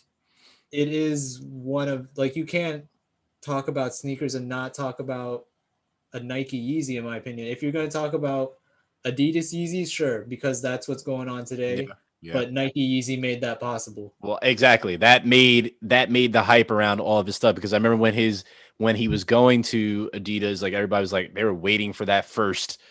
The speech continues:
Speaker 2: Yeezy drop, right? And then it dropped, and that went crazy too. But the, it was different because he came from, and, and this still holds its value, A, because of the company that he did it, the collaboration with, but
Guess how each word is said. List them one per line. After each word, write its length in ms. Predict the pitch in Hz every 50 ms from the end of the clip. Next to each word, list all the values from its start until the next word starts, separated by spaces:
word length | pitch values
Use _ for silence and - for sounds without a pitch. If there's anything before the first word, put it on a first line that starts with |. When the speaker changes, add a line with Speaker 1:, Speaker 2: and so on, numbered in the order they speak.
| - _ _ _ _ _ _ _ _ -
Speaker 2:
Yeezy 360 | 117 120 127 123 - 98 90
drop, 380 | - 101 98 85 71 - -
right? 240 | 95 101 110 117 113
And 120 | 117 113 104
then 100 | 101 95
it 20 |
dropped, 360 | 87 117 117 113 110 107 -
and 220 | 110 98 98 104 - _
that 240 | 98 104 110 110 -
went 160 | 104 107 101
crazy 340 | - - 107 104 92 80 82
too. 340 | 78 - - 120 107 95 95
But 320 | 85 80 98 95 92 92 - - - - - - _ _ _ _ -
the, 260 | 92 101 123 131 - -
it 80 | 131
was 160 | 123 123 113
different 380 | - - 143 151 - - 104 87
because 240 | 107 92 - 120 107 -
he 80 | 123
came 360 | 120 - - 147 139 135 131
from, 600 | 123 - 131 120 113 110 107 107 101 98 95 90 - _ _ _ _ _ _ _ _ _ _ _ _ _ _ _ _ _ _ _ _ _ _ -
and, 160 | 120 127 123 -
and 220 | 127 123 117 117
this 160 | 139 165 -
still 240 | - - 170 170 160
holds 260 | 143 165 151 135 123
its 80 | 120 113
value, 380 | 120 127 127 123 120 117 120 120 -
A, 220 | 131 135 143 147
because 340 | 131 131 117 - 135 123 113 117
of 240 | 113 107 101 95 -
the 80 | - 113
company 340 | - 139 135 117 123 107 110
that 100 | 107 104
he 80 | 101 95
did 200 | 85 135 156 147
it, 140 | 135 107
the 80 | 107 110
collaboration 640 | - 120 113 107 101 101 101 101 101 95 - 104
with, 300 | 98 98 98 95 98 117 -
but 380 | - 107 113 110 104 101 -